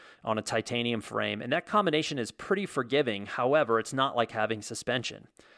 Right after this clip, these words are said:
And when you have a couple of inches of travel on the front end, especially on corrugated roads, it can be all the difference in the world. And if you have not ridden a really corrugated road on a rigid bike,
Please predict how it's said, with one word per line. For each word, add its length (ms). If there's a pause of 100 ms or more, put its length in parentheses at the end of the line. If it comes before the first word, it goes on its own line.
(380)
And 420 (200)
when 220
you 100
have 240
a 60
couple 280
of 80
inches 300
of 100
travel 380
on 80
the 80
front 240
end, 300
especially 840
on 140
corrugated 680
roads, 580
it 160
can 200
be 320
all 280
the 140
difference 380
in 80
the 60
world. 300
And 120
if 100
you 80
have 160
not 260
ridden 380
a 80
really 480
corrugated 680
road 480
on 140
a 60
rigid 440
bike, 460